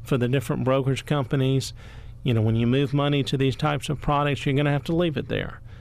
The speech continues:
That's not, th-, those are not the situations that I want you to look at for this.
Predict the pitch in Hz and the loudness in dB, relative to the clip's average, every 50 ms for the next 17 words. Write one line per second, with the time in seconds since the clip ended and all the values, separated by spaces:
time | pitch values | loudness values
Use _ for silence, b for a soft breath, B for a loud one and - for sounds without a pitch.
0 | B B B B B B B - - 131 - - 156 139 135 147 156 147 151 - | B B B B B B B -2 0 0 0 2 0 2 2 2 0 0 -2 -4
1 | - 151 135 131 - - 139 147 151 135 135 127 120 123 131 139 147 160 156 - | -4 -4 -2 -2 -4 -2 0 2 2 2 2 2 2 2 2 2 2 0 0 -2
2 | 165 147 - 175 170 147 - 165 156 151 156 156 - - 165 151 123 135 147 143 | -2 0 2 0 0 2 2 2 2 4 2 2 2 0 0 0 0 0 0 2
3 | 139 135 131 131 131 135 143 139 131 143 143 151 165 165 - - 135 127 120 - | 2 2 2 0 0 0 -2 -2 0 0 2 2 2 0 0 0 0 0 -2 -2
4 | - 117 120 - - - - - - - | -4 -4 -4 -2 -4 -6 -6 -8 -10 -12